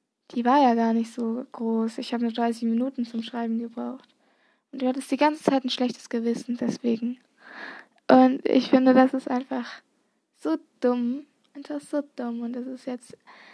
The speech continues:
immer das Gleiche. Und deshalb würde ich jetzt sagen, ich höre einfach auf mit dieser Podcast-Folge und mach jetzt einfach meinen Scheiß.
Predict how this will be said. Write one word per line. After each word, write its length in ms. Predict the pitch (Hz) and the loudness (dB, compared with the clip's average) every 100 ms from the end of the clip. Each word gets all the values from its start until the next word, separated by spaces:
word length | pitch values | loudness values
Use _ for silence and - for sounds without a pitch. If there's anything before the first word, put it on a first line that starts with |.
| - _ _ _ _ _ _ _ - | -20 _ _ _ _ _ _ _ 6
immer 280 | 330 339 | 8 8
das 220 | 311 285 - | 6 4 2
Gleiche. 520 | 277 285 277 262 294 _ _ _ _ - | 2 2 0 -2 -4 _ _ _ _ -2
Und 580 | 254 254 247 262 - - - | 2 2 0 -6 -12 -20 -6
deshalb 320 | 262 - 277 | -6 -4 -4
würde 180 | 285 294 | 0 0
ich 80 | 254 | -2
jetzt 200 | 233 233 | -4 -8
sagen, 360 | 277 285 247 262 | -10 -8 -8 -8
ich 200 | 247 - | -10 -8
höre 120 | 240 | -8
einfach 360 | 240 254 277 - | -8 -10 -10 -8
auf 220 | 277 - | -10 -8
mit 100 | 240 | -8
dieser 180 | 247 269 | -8 -10
Podcast-Folge 960 | - - 240 233 - 233 233 240 277 311 _ _ _ _ _ _ _ _ | -14 -8 -4 -4 -2 0 2 0 -2 -8 _ _ _ _ _ _ _ _
und 140 | 311 294 | -6 -2
mach 160 | 240 - | -2 -4
jetzt 120 | 226 | -8
einfach 300 | 247 240 254 | -8 -8 -6
meinen 180 | 247 240 | -6 -4
Scheiß. 380 | 247 240 262 | -6 -6 -8